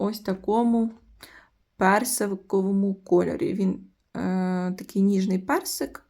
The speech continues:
більш такий персик-персик, тому що тут він як будто вибілений. Ось можете подивитися теж колір. Поєднання дуже гарне.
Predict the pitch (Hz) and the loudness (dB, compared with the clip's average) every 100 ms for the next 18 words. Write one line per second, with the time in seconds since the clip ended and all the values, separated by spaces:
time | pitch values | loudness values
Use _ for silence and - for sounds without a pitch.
0 | _ _ _ _ - _ _ _ - _ | _ _ _ _ -20 _ _ _ -20 _
1 | _ _ _ _ _ _ _ _ _ _ | _ _ _ _ _ _ _ _ _ _
2 | _ _ _ 190 196 - - 185 190 190 | _ _ _ -4 -2 -4 -8 -4 -4 -4
3 | 185 - _ _ - _ _ 190 190 - | -6 -20 _ _ -20 _ _ -2 -2 -6
4 | 175 170 170 - - - 175 185 - 180 | -4 -4 -4 -6 -12 -6 -6 -6 -6 -6
5 | 180 170 170 180 170 185 190 170 170 240 | -4 -6 -6 -6 -6 -10 -6 -4 -2 -2
6 | 285 269 254 254 254 254 - - - 208 | 0 0 2 2 2 -2 -8 -8 -8 -4
7 | 185 185 190 185 - - 175 190 196 202 | -2 -2 -2 -6 -10 -8 -4 -4 -6 -8
8 | - - - 185 185 - _ _ _ - | -8 -8 -4 -2 -4 -10 _ _ _ -20
9 | - - _ _ - 170 165 170 - _ | -20 -20 _ _ -2 0 0 -2 -8 _
10 | _ _ _ - _ _ - _ _ _ | _ _ _ -20 _ _ -20 _ _ _
11 | - - 208 208 208 226 226 190 196 185 | -20 -2 0 2 2 2 2 0 -2 -2
12 | 196 240 302 240 | -2 -2 0 -2